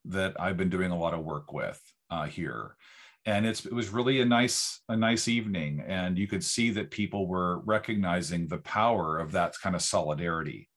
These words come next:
right? But, you know, kind of thinking, uh, a-, about our, our listeners here, you know, again, who, who can kind of say, "Well,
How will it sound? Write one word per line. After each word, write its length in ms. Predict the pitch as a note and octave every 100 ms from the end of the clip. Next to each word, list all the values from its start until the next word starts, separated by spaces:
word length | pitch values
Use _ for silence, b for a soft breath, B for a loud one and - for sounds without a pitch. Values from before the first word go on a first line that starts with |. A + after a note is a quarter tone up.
| C#2
right? 360 | D2 D2+ D2+ _ B B B B B B B B
But, 220 | D3+ D3
you 100 | D#3
know, 60 | C#3+
kind 180 | - F#3+
of 100 | F3
thinking, 360 | F3 E3+ D3+ B2+
uh, 240 | A#2 A2 -
a-, 220 | A2+ A2+
about 260 | G#2 A#2 A2+
our, 340 | G#2 G#2 G#2 -
our 140 | G#2+
listeners 480 | C3 C#3+ B2+ A#2 -
here, 440 | A#2 G#2+ A2 A2 A#2+
you 80 |
know, 160 | G#2+ G#2
again, 340 | G2+ A2 A2
who, 260 | G#2 A#2 G2+ -
who 140 | A#2+
can 160 | B2 A2+
kind 220 | B2 A#2+
of 80 | A2+
say, 260 | A#2+ A2+
"Well, 400 | G#2+ B2+ B2 G#2+